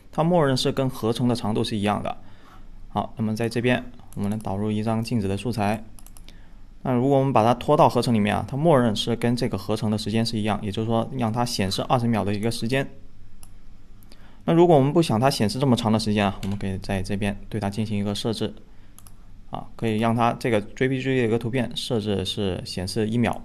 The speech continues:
或者是五秒啊，都可以。然后下面是一个序列素材，也就是说我们导进来的是一个序列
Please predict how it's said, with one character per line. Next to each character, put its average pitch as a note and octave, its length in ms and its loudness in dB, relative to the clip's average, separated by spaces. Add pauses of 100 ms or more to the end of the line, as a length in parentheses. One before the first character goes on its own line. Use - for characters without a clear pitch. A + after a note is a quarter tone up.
(100)
或 G#2+ 120 -2
者 F#2+ 40 -2
是 G2 260 -2
五 G2+ 180 -2
秒 A#2 160 2
啊， - 320 -10
都 B2 80 -2
可 A#2 160 -2
以。 - 100 -4 (1300)
然 A#2+ 100 2
后 B2+ 80 4
下 C3+ 160 2
面 B2+ 160 2
是 B2+ 180 2
一 A#2+ 80 4
个 A2+ 200 6
序 C3 160 -2
列 A#2 100 4
素 A#2+ 100 -2
材， G#2+ 200 2 (180)
也 G2+ 80 -4
就 G#2 40 -2
是 G#2 40 -4
说 A#2 140 -2
我 A2+ 40 2
们 A2+ 160 0 (120)
导 G2 180 4
进 C#3 160 -2
来 A2+ 140 6
的 A2 100 2
是 A#2+ 180 -2
一 A2+ 60 2
个 G2+ 260 2
序 A2 200 -2
列 G#2+ 200 2